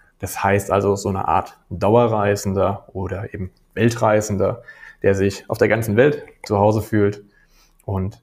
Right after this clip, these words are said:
meist so im Bereich von, ja, vier bis sechs Monaten an einem Ort lebt und dann meistens mit dem schönen Wetter weiterreist. Dadurch bin ich eben auch dauerhaft mit Menschen und Selbstständigen auf der ganzen Welt vernetzt und auch im Austausch,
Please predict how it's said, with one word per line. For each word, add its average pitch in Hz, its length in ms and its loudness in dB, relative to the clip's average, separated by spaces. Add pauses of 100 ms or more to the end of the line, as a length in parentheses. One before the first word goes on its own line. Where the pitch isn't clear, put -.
meist 98 400 -2
so - 100 0
im 104 120 -2
Bereich 95 320 -2
von, 104 240 -6 (120)
ja, - 200 -8
vier 123 260 4
bis 110 120 0
sechs - 260 -2
Monaten 104 640 -2 (320)
an 98 120 0
einem 98 260 0
Ort 104 240 0
lebt 117 380 0 (180)
und 101 140 -6
dann 101 280 -2 (720)
meistens 117 420 0
mit 110 140 2
dem 104 80 0
schönen 104 300 0
Wetter 98 260 0
weiterreist. - 760 -2
Dadurch 127 640 0 (380)
bin 101 140 2
ich - 360 0 (640)
eben 107 220 4
auch 98 140 0
dauerhaft 107 420 2
mit 101 120 -6
Menschen 113 380 -2
und 110 140 -6
Selbstständigen 113 560 0
auf 107 80 -6
der 101 80 -2
ganzen 98 340 -4
Welt - 360 0
vernetzt - 540 -4 (400)
und 110 360 -2
auch - 140 0
im 101 100 2
Austausch, - 640 -2